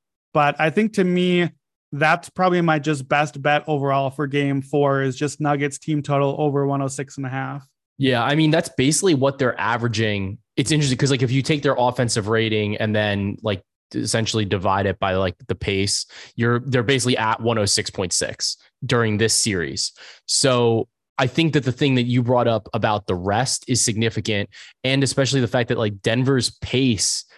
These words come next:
Speaker 2: like, they want to push. If you're gonna take this
Speaker 1: Yeah.
Speaker 2: Miami team that's now played,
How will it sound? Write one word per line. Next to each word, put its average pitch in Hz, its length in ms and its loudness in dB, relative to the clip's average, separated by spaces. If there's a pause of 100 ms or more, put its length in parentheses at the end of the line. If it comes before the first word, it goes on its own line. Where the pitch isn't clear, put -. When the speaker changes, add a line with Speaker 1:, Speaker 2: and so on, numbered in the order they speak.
Speaker 2:
like, 113 180 -2
they 143 200 2
want 131 380 -2
to 135 140 0
push. - 560 -4 (220)
If 117 100 -2
you're 131 120 2
gonna 175 100 2
take 143 280 0
this 143 140 -2
Speaker 1:
Yeah. 143 100 0
Speaker 2:
Miami 131 280 2
team 110 320 0
that's 107 180 -2
now 117 140 0
played, 110 500 0